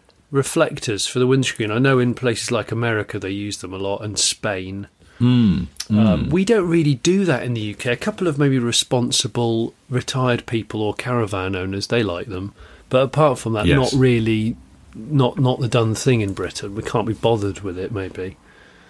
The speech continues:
Speaker 1: Um,
Speaker 2: Yeah. I have seen a bit in recent weeks. I've seen a bit of the classic beach towel s-,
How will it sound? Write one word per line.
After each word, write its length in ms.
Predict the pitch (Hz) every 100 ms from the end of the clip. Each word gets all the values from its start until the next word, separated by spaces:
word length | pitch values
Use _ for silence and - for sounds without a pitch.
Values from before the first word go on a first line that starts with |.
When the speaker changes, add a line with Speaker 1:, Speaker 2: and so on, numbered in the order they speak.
| - _ _ _ _
Speaker 1:
Um, 120 | 113
Speaker 2:
Yeah. 280 | 92 90 90 92 -
I 100 | 110
have 180 | 185
seen 220 | - 180 151
a 40 |
bit 420 | 127 160 82 - -
in 120 | 95
recent 320 | 107 - 104
weeks. 260 | 92 82 -
I've 80 | 92
seen 180 | 123 107
a 40 |
bit 340 | 92 117 -
of 320 | 110 92 - 90
the 240 | 101 92
classic 640 | - - 110 - 90 - - _ -
beach 360 | 123 123 -
towel 580 | - 107 92 87 87 - _ _ _
s-, 180 | - -